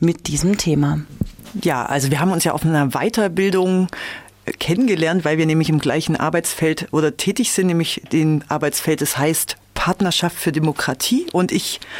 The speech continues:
Speaker 2: arbeite in der Partnerschaft für Demokratie Treptow-Köpenick zusammen mit meiner Kollegin, die für Schöneweide zuständig ist. Und wir sind in einem Haus ansässig, was sich da Zentrum für Demokratie nennt und an einem Träger Offensiv einundneunzig an,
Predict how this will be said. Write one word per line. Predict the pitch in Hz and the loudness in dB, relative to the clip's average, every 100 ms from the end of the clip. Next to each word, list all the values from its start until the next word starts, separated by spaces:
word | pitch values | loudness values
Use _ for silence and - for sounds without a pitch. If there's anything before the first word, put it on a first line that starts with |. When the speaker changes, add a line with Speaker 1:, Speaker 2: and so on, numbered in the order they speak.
| - - | -12 -6
Speaker 2:
arbeite | 160 165 160 | -2 -2 0
in | 165 147 | 2 2
der | 151 | 2
Partnerschaft | 143 - 208 175 170 165 - | 0 -2 -4 -2 -2 -2 -2
für | 151 | -2
Demokratie | 156 147 - 147 - 165 | 0 -2 -2 -4 -2 -2
Treptow-Köpenick | - 156 - 143 240 240 220 - | 0 -2 -2 -2 -2 0 0 0
zusammen | - 151 160 | -2 0 2
mit | 160 | 2
meiner | 151 143 131 | 2 2 0
Kollegin, | - 151 240 240 233 - - - - | 0 0 2 2 2 -2 -10 -10 -8
die | - | -6
für | - 156 | -2 0
Schöneweide | - 151 127 143 190 208 202 202 - - | 2 2 2 0 2 2 0 -4 -14 -12
zuständig | - 277 - 240 208 196 | -4 0 0 2 2 0
ist. | - 175 | -2 0
Und | 165 143 | 0 0
wir | 165 175 | 0 2
sind | 165 - | 0 0
in | 147 | 0
einem | 117 135 139 - | 2 2 0 0
Haus | 170 220 | 0 0
ansässig, | - 180 160 165 170 - | 0 -2 0 0 -2 -2
was | 147 | -2
sich | 165 | -2
da | 160 | -2
Zentrum | 135 - 190 - 190 | -2 0 -2 0 -2
für | 175 170 | 0 -2
Demokratie | 151 143 - 143 - 226 | -2 -2 -4 -4 -2 0
nennt | 233 196 196 - - - - - - | 2 2 0 -2 -8 -10 -8 -8 -2
und | 165 | 0
an | 143 | 2
einem | 147 143 143 | 2 2 2
Träger | - 190 180 | 0 0 0
Offensiv | - 151 135 170 | 0 -2 0 -2
einundneunzig | - 139 151 226 262 233 - - | 0 2 4 2 0 -2 -4 -6
an, | - 185 202 | -4 -2 -2